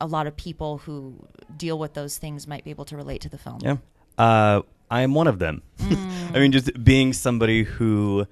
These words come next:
Speaker 2: is multi-ethnic,
Speaker 1: Mm-hmm.
Speaker 2: who gets confused for everything else. I, like, when I watched this the first time last year on my laptop, I,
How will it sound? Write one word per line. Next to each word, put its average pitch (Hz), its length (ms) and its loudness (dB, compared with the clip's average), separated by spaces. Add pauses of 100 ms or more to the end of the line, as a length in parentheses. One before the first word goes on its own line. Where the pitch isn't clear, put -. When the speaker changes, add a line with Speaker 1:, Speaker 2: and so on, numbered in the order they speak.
(340)
Speaker 2:
is 113 100 -6
multi-ethnic, 104 880 -2
Speaker 1:
Mm-hmm. 170 240 -6
Speaker 2:
who 95 460 2 (340)
gets 143 160 -2
confused 107 520 -2
for 87 440 -2 (360)
everything 151 520 -2
else. 123 520 -2 (1040)
I, 131 300 2
like, 113 240 2
when 123 100 0
I 123 60 2
watched 139 240 -2
this 143 160 -4
the 120 120 -10
first - 340 -6
time 95 460 -2 (120)
last 95 340 -6
year 131 120 -6
on 120 100 -4
my 80 120 -8
laptop, 107 680 -4 (1080)
I, 139 200 0